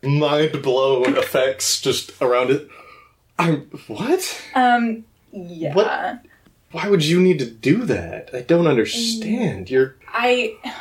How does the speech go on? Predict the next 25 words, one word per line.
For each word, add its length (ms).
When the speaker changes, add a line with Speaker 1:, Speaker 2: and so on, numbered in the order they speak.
Speaker 1:
you 40
Speaker 2:
okay. 160
Speaker 1:
don't 240
seem 540
the 80
violent 680
type, 420
Speaker 2:
In, 440
Speaker 1:
Arnis. 280
Speaker 2:
in 140
our 180
travels, 720
we, 320
we 180
travel 340
around 440
protecting 920
Samudio, 560
who's 120
the 60
merchant 360
that 100
we 100
travel 320
with. 240